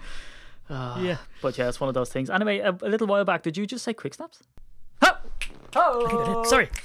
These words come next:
Speaker 1: It's, uh, mandatory. It's a legal requirement. But anyway, uh, I think that sort of wraps up the podcast. We can get on. We might do some s-,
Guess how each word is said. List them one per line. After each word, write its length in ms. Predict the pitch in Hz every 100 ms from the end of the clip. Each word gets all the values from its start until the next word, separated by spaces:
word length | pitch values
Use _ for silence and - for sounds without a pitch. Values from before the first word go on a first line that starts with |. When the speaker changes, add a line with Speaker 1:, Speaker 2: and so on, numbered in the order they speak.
| - - - -
Speaker 1:
It's, 220 | 151 131 -
uh, 160 | 139 143
mandatory. 320 | 135 135 135
It's 100 | 127
a 60 | 127
legal 240 | 143 131
requirement. 420 | 123 127 120 131
But 100 | 202
anyway, 300 | 254 262 247
uh, 160 | 214 220
I 60 | 226
think 160 | 277
that 160 | 269 247
sort 140 | 247
of 60 | 214
wraps 180 | 202 -
up 100 | 175
the 80 | 151
podcast. 440 | 156 175 180 165
We 100 | 180
can 300 | - 214 233
get 140 | 220
on. 280 | 196 185 175
We 100 | 151
might 260 | 156 214 240
do 160 | 220 202
some 180 | 170
s-, 260 | 160 - -